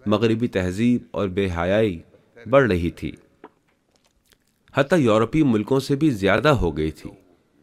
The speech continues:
ان دنوں ہمارے اخبارات میں خود ان کے لوگوں کا تجزیہ تھا کہ خواتین کے لباس، حجاب اور شرم و حیا کی حالت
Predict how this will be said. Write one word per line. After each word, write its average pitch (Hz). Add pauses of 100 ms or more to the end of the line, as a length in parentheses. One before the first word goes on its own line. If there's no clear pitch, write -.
(160)
ان 139
دنوں 165
ہمارے 123
اخبارات 104
میں 120
خود 147
ان 127
کے 127
لوگوں 95
کا 120
تجزیہ 104
تھا 98 (580)
کہ 131
خواتین 135
کے 123
لباس، 101 (160)
حجاب 107 (120)
اور 95
شرم 131
و 139
حیا 117
کی 113
حالت 95